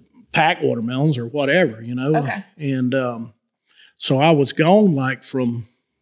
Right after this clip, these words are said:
Speaker 1: you know, the fourth of July till, you know, had to go back to school, you know. So, uh, but anyway,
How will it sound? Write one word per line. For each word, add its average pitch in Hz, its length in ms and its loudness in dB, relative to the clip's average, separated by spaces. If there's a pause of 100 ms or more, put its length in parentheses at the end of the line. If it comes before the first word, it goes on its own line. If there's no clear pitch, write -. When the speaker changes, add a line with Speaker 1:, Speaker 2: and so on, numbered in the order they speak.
Speaker 1:
you 131 200 -4
know, 135 160 -2
the 131 120 -4
fourth 151 380 -2
of 139 100 -4
July 151 580 -2
till, 123 280 -8 (680)
you 131 180 -2
know, 135 140 0
had 131 200 -2
to 113 60 -12
go 127 120 -6
back 123 220 -12
to - 60 -8
school, 175 480 -2 (240)
you 131 140 -4
know. 131 200 -4
So, 127 520 -2
uh, 120 160 -18 (720)
but 160 100 4
anyway, 170 500 6